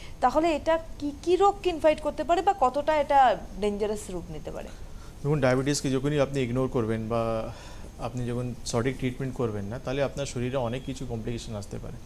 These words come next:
Speaker 2: মানে আপনি চোখ থেকে নিন, চোখে সমস্যা আসতে পারে, হার্টে সমস্যা আসতে পারে, আপনার, আপনার নার্ভের সমস্যা আসতে পারবে, আপনার কিডনির সমস্যা আসতে পারবে,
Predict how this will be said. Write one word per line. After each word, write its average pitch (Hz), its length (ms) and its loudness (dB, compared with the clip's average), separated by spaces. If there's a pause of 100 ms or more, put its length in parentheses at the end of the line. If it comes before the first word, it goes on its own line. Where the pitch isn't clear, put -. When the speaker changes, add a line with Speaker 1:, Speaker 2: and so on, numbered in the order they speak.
(720)
Speaker 2:
মানে 113 220 2
আপনি 123 300 0
চোখ 123 220 0 (100)
থেকে 135 260 2
নিন, 131 220 -2 (680)
চোখে 123 260 2
সমস্যা 127 360 0
আসতে 120 200 -2
পারে, 113 240 -2 (380)
হার্টে 117 240 2
সমস্যা 120 360 -2
আসতে 117 220 -2
পারে, 107 260 0
আপনার, 104 300 -4 (440)
আপনার 127 200 0
নার্ভের 123 260 4
সমস্যা 127 360 -2
আসতে 123 240 -2
পারবে, 113 320 -4 (340)
আপনার 123 220 -2
কিডনির 127 300 -2
সমস্যা 123 360 -2
আসতে 113 240 -4
পারবে, 107 300 -6